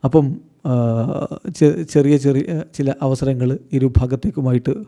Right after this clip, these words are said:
വന്നുകൊണ്ടിരിക്കുന്നു. ഒടുവിൽ ആ ഒരു, ആ, അവസാന ഘട്ടത്തിൽ ഒരു പത്ത് മിനിറ്റിലൊക്കെ കളി എങ്ങനെയെങ്കിലും ഈ രണ്ടേ ഒന്നിന് വിജയിച്ച് കയറുക എന്നുള്ളതാണ് പോർച്ചുഗൽ ഉദ്ദേശിച്ചത്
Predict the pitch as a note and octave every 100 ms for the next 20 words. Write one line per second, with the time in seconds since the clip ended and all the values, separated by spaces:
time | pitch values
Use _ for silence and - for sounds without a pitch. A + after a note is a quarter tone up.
0 | - B2+ B2+ C3+ C3 B2+ C3 C#3 C4+ -
1 | - _ _ _ - E3+ F#3+ A3 D#3+ C3
2 | - - F3 G3 G3 F#3+ - - - -
3 | _ E3 C#3+ - C#3+ C#3 F3 F#3+ F#3+ D#3
4 | D#3 D3 C3+ C3+ C#3+ C3 D#3+ C#3+ C#3 C#3
5 | A#2+ C3 A#2 _ _ _ _ - D#3 F#3
6 | D#3+ E3 D#3+ D3+ D#3+ D#3+ C#3 C3+ B2 A#2+
7 | D3+ C3+ C3+ C#3+ B2+ C3+ C3 C#3+ B2+ C3+
8 | D3 - C3 C#3 C3+ C3 D3 C3+ C3 C#3+
9 | C#3+ C3+ D3 D#3+ - A2+ B2